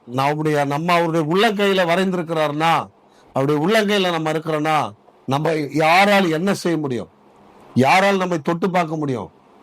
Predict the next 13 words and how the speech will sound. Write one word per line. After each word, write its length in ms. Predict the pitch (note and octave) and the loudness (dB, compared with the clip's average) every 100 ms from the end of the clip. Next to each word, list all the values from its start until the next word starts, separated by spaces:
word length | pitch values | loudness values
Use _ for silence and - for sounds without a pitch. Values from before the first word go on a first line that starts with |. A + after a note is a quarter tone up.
| G#2+ | -2
தேவனுடைய 640 | A2 F3+ G3 G3+ G3 F3+ D3 | 0 2 2 0 -2 -4 -6
கரம் 300 | - F3 G3+ | 0 0 2
நம்ம 200 | F3 E3 | 0 -2
கூட 240 | D3 E3+ | -4 -2
இருக்குது. 300 | D#3+ C3+ A#2 - _ _ - | 0 -2 -6 -8 _ _ -6
அன்பு 280 | A2 D#3+ F3+ | -2 0 0
சகோதர 440 | - F3 F#3 F3+ F3 D#3+ | 0 -4 -2 -2 -4 -4
சகோதரிகளே, 500 | D3 D3+ C#3+ C#3 G#2 - _ _ _ _ - - - C3+ | -4 -4 -2 -2 -2 -8 _ _ _ _ -20 -20 -6 -2
இன்றைக்கு 580 | D3+ F3 E3 E3+ E3 E3+ _ _ - | 0 0 0 0 -2 -4 _ _ -2
நீங்கள் 520 | A2+ C#3+ F#3 G3 F#3 | 2 2 2 2 0
தேவனுடைய 480 | D3 F3 G3 G3 F3 D#3+ | 0 0 2 0 -2 -2
உள்ளங்கையிலே 420 | G3 F#3 F#3+ F#3+ | -2 0 0 -2
வரைக்கப்பட்டிருக்கிறீங்க. 1120 | D#3 D3+ G3+ G3 G#3 F#3 G3 C3+ D3 A#2 F#2+ | 0 0 0 -2 -4 -2 -4 -4 -4 -4 -6